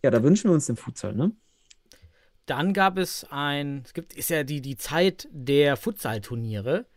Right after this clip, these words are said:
Speaker 2: Und zwar lief auch der Arab Futsal Cup. Und hier konnte Marokko im Finale den Irak mit drei zu null schlagen. Wir hatten ja auch einige marokkanische Talente, damals auch bei, bei Fortuna.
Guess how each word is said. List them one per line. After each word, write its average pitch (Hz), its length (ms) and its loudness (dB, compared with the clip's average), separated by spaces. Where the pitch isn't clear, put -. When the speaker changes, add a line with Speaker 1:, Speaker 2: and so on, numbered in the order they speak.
Speaker 2:
Und 151 280 -2
zwar 139 400 -2
lief 160 400 -6
auch 147 340 0
der 135 440 0
Arab 202 580 6
Futsal - 560 -6
Cup. - 340 -8
Und 185 480 4
hier 190 380 -2
konnte 165 400 -2
Marokko 151 460 -2
im 143 80 -4
Finale 131 520 -4
den 131 140 -8
Irak 123 520 -4
mit 135 180 -4
drei - 320 -6
zu - 180 -6
null 160 180 0
schlagen. 156 560 -2
Wir 135 120 -4
hatten 135 120 -6
ja 135 100 -4
auch 110 60 -8
einige 131 500 -4
marokkanische 151 580 -2
Talente, 160 500 -2
damals 147 320 2
auch 139 140 -10
bei, 120 440 0
bei - 100 -10
Fortuna. 247 520 -6